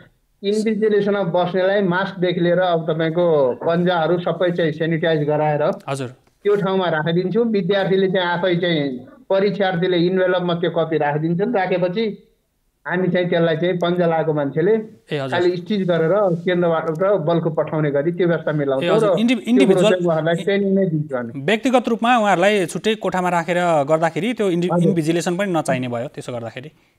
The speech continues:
Speaker 1: अ, छुट्टै टाढाबाट हेर्ने, मोनिटर गर्ने।
Speaker 2: अह, जस्तो यो नतिजा प्रकाशनको विषय पनि तपाईँहरूले एकदमै चाँडो गर्ने र शैक्षिक सत्र खेर नजाने गरी चाहिँ हामी तयारी गरिरहेका छौँ भन्ने खालको विषय पनि हामीलाई जानकारीको रूपमा आएको छ। कसरी हुन्छ? अब,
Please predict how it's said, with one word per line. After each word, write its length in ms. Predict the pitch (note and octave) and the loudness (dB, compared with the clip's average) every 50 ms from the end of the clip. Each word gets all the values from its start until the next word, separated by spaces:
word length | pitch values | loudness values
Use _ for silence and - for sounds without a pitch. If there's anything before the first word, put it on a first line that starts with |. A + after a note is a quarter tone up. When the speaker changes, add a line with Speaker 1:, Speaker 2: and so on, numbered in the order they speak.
| _ _ _ _ _ _ _ _ _ _ _ - | _ _ _ _ _ _ _ _ _ _ _ -4
Speaker 1:
अ, 180 | D#3+ F3+ F3 F3 | -2 -2 -2 -2
छुट्टै 500 | G#3+ A3 G3 G3 A#3+ C4 C4 A3 G3+ F#3+ | -2 -2 -2 0 0 2 2 2 2 0
टाढाबाट 420 | G3 G#3+ G#3+ G#3+ G3+ F#3+ F#3 F3+ | 0 0 0 0 0 0 2 2
हेर्ने, 280 | F3 E3 D3+ D3+ E3 E3 | 0 0 0 0 0 0
मोनिटर 420 | E3+ F3 E3+ E3 E3 E3+ D#3 D3 | 2 2 0 0 0 0 0 0
गर्ने। 240 | C3 B2+ B2 C3 D#3+ E3+ | 0 0 -2 -2 -2 -2
Speaker 2:
अह, 80 | F3 - - - - - | -2 -2 -4 -10 -10 -6
जस्तो 220 | F3+ A3+ A#3+ - D4+ | -6 -4 -2 -2 0
यो 80 | D4 | 0
नतिजा 440 | C4+ G#3 G#3+ A3+ A3 - C4 A#3 C4+ | 0 2 0 0 0 0 0 2 0
प्रकाशनको 600 | A#3+ - A#3+ G#3 - G#3+ A3 - A#3+ A#3 A3 A3+ | 0 0 -2 0 0 0 0 0 -2 -2 -2 -2
विषय 200 | G3 G3+ - G3+ | -4 -4 -2 -4
पनि 160 | F#3+ G#3 G#3+ | -2 -2 -2
तपाईँहरूले 320 | G3+ G#3 F#3 F3+ C#3+ C#3+ D#3 | -2 -2 0 0 0 -2 -2
एकदमै 600 | D#3 E3 G3 G#3 G#3+ G#3 F#3+ E3+ D3 C3+ C3 B2+ C3 - | -2 -4 -4 -4 -2 -2 -2 -2 -4 -4 -6 -8 -4 -2
चाँडो 220 | D#3+ E3+ F3+ F#3 | 0 2 2 2
गर्ने 380 | E3+ E3 D#3+ D#3+ E3 F3 F#3 G3 F#3 | 2 0 0 0 0 -2 -2 0 0
र 120 | F3 E3 | 0 0
शैक्षिक 320 | D#3 - F3+ F3 - F3+ | 0 -2 -6 -6 -6 -8
सत्र 220 | - - F3 - F3 | -6 -6 -6 -6 -8
खेर 220 | F3 - D3 C#3+ | -10 -8 -6 -4
नजाने 440 | D#3 D#3 E3 E3 E3 E3 E3 E3 E3 | -2 -2 -2 -2 -2 -2 -2 -2 -2
गरी 200 | D#3 D#3+ D#3 D3+ | -4 -4 -4 -4
चाहिँ 140 | C#3+ E3 D3+ | -4 -4 -4
हामी 240 | C3+ C3 C#3 D3+ D3+ - - - _ - | -2 -2 -2 -4 -6 -10 -18 -18 _ -4
तयारी 220 | E3 D#3+ D#3 D#3 | -2 -2 -2 -2
गरिरहेका 440 | D3 D#3 D3+ D#3 D#3 D3 C#3+ - C#3+ | -2 -2 -2 0 0 -2 -2 -2 -4
छौँ 180 | - - D#3 D3+ | -4 -4 -4 -4
भन्ने 180 | C3 A#2+ C3+ | -4 -6 -6
खालको 300 | B2+ - - - - D3 | -6 -6 -6 -6 -6 -6
विषय 280 | C#3+ C#3+ - - D3+ C#3 | -6 -6 -6 -4 -4 -4
पनि 160 | C#3+ D#3+ E3 | -4 -2 -2
हामीलाई 240 | C#3+ B2+ B2 C3 C3 | -2 -2 -2 -2 -2
जानकारीको 420 | C#3 C#3+ D3 - D3 C#3 C3+ D3 | -2 -2 -2 0 -2 -2 -2 -4
रूपमा 160 | C#3+ C3+ D3 | -6 -2 -2
आएको 160 | C3+ C3+ C3+ C#3 | -2 -2 -2 -4
छ। 60 | E3+ | -4
कसरी 300 | D#3 - A#3+ - C4 B3 | -2 -4 -2 -2 -2 -2
हुन्छ? 220 | G3+ E3 E3 - G3 | -2 -2 -2 -2 -2
अब, 120 | G3 G3 | -4 -4